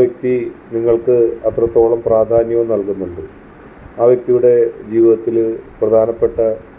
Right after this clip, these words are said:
തീരുമാനങ്ങൾ എടുക്കുന്നതിനും, ആ വ്യക്തിയുടെ ജീവിതത്തിൽ മാർഗദർശനം നൽകുന്നതിനും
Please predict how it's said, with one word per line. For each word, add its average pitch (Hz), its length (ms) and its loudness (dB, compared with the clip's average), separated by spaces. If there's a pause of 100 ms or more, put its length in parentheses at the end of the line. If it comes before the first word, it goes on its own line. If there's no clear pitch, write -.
(400)
തീരുമാനങ്ങൾ 110 640 0
എടുക്കുന്നതിനും, 98 520 -2 (800)
ആ - 20 0 (100)
വ്യക്തിയുടെ 117 460 2 (560)
ജീവിതത്തിൽ 113 460 0 (1120)
മാർഗദർശനം 120 1300 0 (220)
നൽകുന്നതിനും 104 580 -4